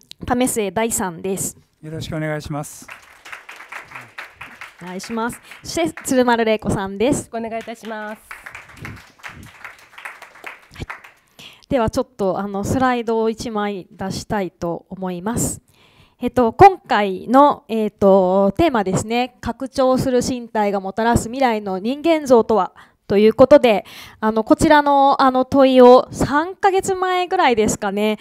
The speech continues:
Speaker 1: あの、投げか-、投げかけられまして、で、えっと、まず、あの、科学技術の進化はどのような身体を生み出しうるのか、どのようなプロセスを経て時代の価値観や社会システムを生み出しうるのか、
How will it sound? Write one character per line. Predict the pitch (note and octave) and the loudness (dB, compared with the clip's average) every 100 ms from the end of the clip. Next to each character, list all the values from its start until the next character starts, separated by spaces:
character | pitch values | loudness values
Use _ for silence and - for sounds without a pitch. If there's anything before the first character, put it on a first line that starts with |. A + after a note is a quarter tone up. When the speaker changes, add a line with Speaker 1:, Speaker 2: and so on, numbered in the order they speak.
| - - - | -10 -20 -8
Speaker 1:
あ | G#3+ | -2
の、 | G#3+ | 2
投 | G#3+ G#3+ B3 | 4 4 2
げ | |
か-、 | C4+ - | -2 -4
投 | A#3 | 0
げ | A#3+ | 4
か | C4+ C#4+ | 4 4
け | C#4+ | 4
ら | C4+ | 6
れ | C#4 | 6
ま | C4 C4+ | 4 2
し | - | 2
て、 | - G#3+ G#3 E3 - - _ | 0 2 2 0 -8 -20 _
で、 | G#3+ A#3 A#3 | 0 2 2
え | A3 | 0
っ | A3 | 0
と、 | A3+ A3 | 0 4
ま | C4 | 4
ず、 | A3+ G#3+ | 4 2
あ | G#3+ | 0
の、 | G#3 | 2
科 | B3+ | 4
学 | C4 D#4 E4+ | 4 4 2
技 | D#4+ | 0
術 | C4 C4 | -2 -4
の | A3+ | -4
進 | A3 C4 A#3 | -2 -4 -4
化 | G#3+ | -2
は | G#3 | 0
ど | D#4 | 0
の | F#4 | 0
よ | D#4 A3 | 0 2
う | |
な | G3 E3+ | 2 2
身 | - B3 A#3 | -2 -6 -2
体 | G#3 G3 A3+ | 2 4 4
を | |
生 | - G#3+ | 2 -2
み | G#3+ | 2
出 | A3 | 2
し | - | 2
う | A#3 | -2
る | C#4 | -2
の | A#3+ | -4
か、 | - F#3+ - _ _ _ | -2 -2 -4 _ _ _
ど | C4 | 0
の | B3 | 2
よ | A#3 A3+ | 2 2
う | |
な | G#3 G#3 | 0 0
プ | B3 | 0
ロ | D4+ | 0
セ | D4 | 0
ス | - | 0
を | A#3 | 0
経 | D#4 | 0
て | C4+ A#3 | -2 0
時 | |
代 | B3 A3 | 2 0
の | G#3+ | -2
価 | G3+ G#3 | -4 -6
値 | - | -4
観 | C#4+ C4+ A#3+ | 0 0 0
や | G#3 | -4
社 | - | -4
会 | - A#3 | -2 0
シ | A3+ E3 | 0 -4
ス | - | -4
テ | G#3 | -6
ム | F#3 | -6
を | F3+ | -10
生 | |
み | G#3+ | -2
出 | A#3+ | 2
し | B3 C4+ | 2 0
う | D#4 | -2
る | |
の | E4+ | -2
か、 | - G3 | 0 -2